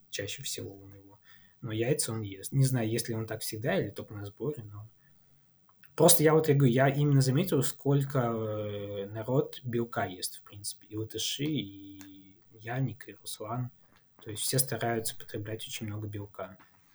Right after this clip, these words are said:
В Испании это ещё делать легко, потому что там продаются йогурты, вот, которые я только что тебе <laughs> показывал, которые я ел.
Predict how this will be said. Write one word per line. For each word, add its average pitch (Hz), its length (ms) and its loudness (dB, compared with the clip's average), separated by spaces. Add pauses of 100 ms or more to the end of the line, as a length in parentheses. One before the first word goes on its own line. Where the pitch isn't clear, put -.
(320)
В 117 60 -2
Испании 139 540 4
это 135 140 0
ещё 127 200 0
делать 127 360 2
легко, 123 320 -2
потому 113 280 -2
что - 140 -4
там - 80 -8
продаются 113 400 0
йогурты, 127 480 -2
вот, 104 160 -10 (520)
которые 113 500 -4
я 110 340 -6
только 113 260 -2
что 113 220 -2
тебе 113 280 -4
<laughs> - 0 -
показывал, 131 640 6
которые 117 380 -2
я 113 80 2
ел. 131 360 0